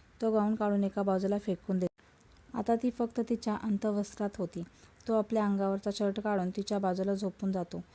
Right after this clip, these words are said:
आता दोघांच्या अंगावर मोजकेच कपडे होते. आता तो ति-, तिच्या बाजूला झोपून जातो आणि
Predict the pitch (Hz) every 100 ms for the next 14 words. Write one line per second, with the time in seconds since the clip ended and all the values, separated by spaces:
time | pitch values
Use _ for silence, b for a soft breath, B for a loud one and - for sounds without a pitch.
0 | B B - 190 208 208 190 196 202 202
1 | 208 208 202 196 190 185 - 202 - 190
2 | 175 170 160 170 - B B B - 202
3 | 226 220 226 226 - - - - 226 208
4 | 233 226 214 196 214 202 190 208 - 208
5 | 202 196 202 196